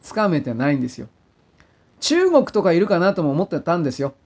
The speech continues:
こういう残酷なやり方を平気でさせるという。北朝鮮とか中国が多分ね、シムミソン事件をですね、作ったかなと。人見悟空ですよね。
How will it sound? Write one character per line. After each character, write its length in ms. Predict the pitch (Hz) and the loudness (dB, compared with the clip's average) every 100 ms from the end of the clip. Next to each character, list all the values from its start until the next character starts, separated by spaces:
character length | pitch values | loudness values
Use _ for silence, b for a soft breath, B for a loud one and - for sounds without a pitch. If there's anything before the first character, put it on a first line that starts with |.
| _ _ | _ _
こ 160 | - 156 | -4 -2
う 60 | |
い 240 | 156 151 143 | 0 0 0
う 40 | 143 | -2
残 260 | 143 160 | -2 -2
酷 200 | 151 147 | -2 -2
な 100 | 156 | 0
や 60 | 151 | 0
り 60 | 151 | 2
方 240 | 156 156 | 0 0
を 60 | 131 | 0
平 200 | 147 147 | 0 2
気 120 | 147 | 2
で 180 | 147 - | 0 -2
さ 160 | - 143 | -8 -4
せ 160 | 147 | -2
る 120 | 151 | -2
と 120 | 139 139 | -2 -2
い 120 | 123 | -2
う。 100 | 117 _ _ _ | -4 _ _ _
北 200 | - 208 | -4 -2
朝 140 | 208 226 | 0 0
鮮 160 | 190 | 0
と 60 | 180 | 0
か 100 | 175 | -2
中 160 | 190 | -2
国 120 | 185 147 | -2 -2
が 200 | 156 135 | -2 -2
多 160 | 165 | -4
分 140 | 147 131 | -2 -2
ね、 220 | 135 123 _ _ | -4 -8 _ _
シ 160 | - | -4
ム 120 | 170 165 | -2 0
ミ 100 | 170 | 0
ソ 160 | 175 | 0
ン 60 | 165 | -2
事 100 | 165 | -2
件 180 | 170 139 | -2 -2
を 60 | |
で 60 | 117 | -2
す 100 | 127 | -6
ね、 60 | 123 | -8
作 180 | - - | -6 -6
っ 20 | |
た 180 | - 101 | -4 -4
か 100 | 123 | -2
な 140 | 135 | -2
と。 80 | - b b b | -6 b b b
人 180 | - 147 | -6 -2
見 80 | 143 | 0
悟 140 | 156 | 0
空 120 | 214 | 0
で 80 | 240 | 0
す 100 | - | 0
よ 80 | 143 | -2
ね。 120 | 160 | -4